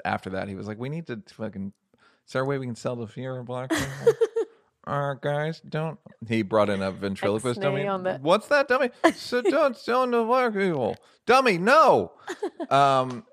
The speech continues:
Speaker 1: the, uh, so, so I don't. I, yeah, it's, now that I see the stories, it's fucking horrifying. But we weren't exalting the guy. The thing I brought up on, on, um,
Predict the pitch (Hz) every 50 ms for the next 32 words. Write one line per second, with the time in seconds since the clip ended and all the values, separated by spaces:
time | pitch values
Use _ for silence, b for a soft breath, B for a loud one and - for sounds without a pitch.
0 | _ _ _ _ _ _ _ _ 127 120 107 131 139 135 135 131 127 123 123 120
1 | 117 117 113 110 110 107 104 104 98 - - _ _ _ _ _ _ _ _ _
2 | _ _ _ - - - 147 143 131 123 120 104 - _ _ _ _ _ - -
3 | 156 151 147 139 - 127 135 143 147 151 151 156 151 151 151 143 - - _ _
4 | _ _ _ _ _ _ _ _ _ _ _ _ _ _ _ _ _ _ _ -
5 | - - - - - _ _ - - - 131 139 185 208 190 135 117 - - -
6 | - 117 120 120 131 147 170 180 175 156 135 - - - - 143 147 160 143 123
7 | 110 - - - 131 165 185 135 107 107 113 117 120 110 - - - 143 151 143
8 | - 131 135 131 127 b b b b b b _ - 160 180 175 147 110 104 92
9 | 92 90 95 110 123 131 131 123 143 156 156 147 - - _ _ _ _ _ _
10 | _ _ _ _ _ _ _ _ _ _ _ _ _ _ - 123 113 98 95 113
11 | 113 131 151 151 - 131 104 95 90 87 87 87 82 82 98 107 120 - - _
12 | _ - 123 135 147 143 - 196 202 190 185 170 139 117 135 139 143 147 147 139
13 | - - - 120 123 123 123 123 120 120 117 - _ - 110 117 117 117 113 110
14 | 110 104 - _ _ _ - 107 104 104 101 101 95 95